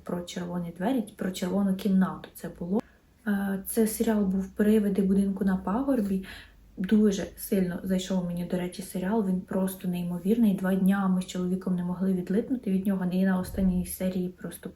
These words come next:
плакали. Це капець. І мені нагадало якраз оце «Червоні двері». Але якщо говорити соло про аромат, то він дуже яскравий.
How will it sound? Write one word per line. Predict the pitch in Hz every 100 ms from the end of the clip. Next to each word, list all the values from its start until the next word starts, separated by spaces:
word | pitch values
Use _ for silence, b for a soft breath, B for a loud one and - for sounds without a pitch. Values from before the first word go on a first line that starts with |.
| -
плакали. | 165 165 - 285 254 254 - B 294 B 285 247 -
Це | - 240 220 -
капець. | - 208 196 190 - B B B B B _ _ -
І | 196 208 B B B
мені | 214 214
нагадало | 190 190 185 185 185 185
якраз | 185 - 185 185
оце | 180 180
«Червоні | 180 190 185 185 180
двері». | 185 180 190 - 185 254
Але | 262
якщо | 254 226
говорити | 190 208 214 220 196
соло | - 185 180
про | - - -
аромат, | 190 190 185 254 -
то | -
він | 180 196 240 202 -
дуже | 190 220 190 185 180
яскравий. | 214 214 - 185 180 - 190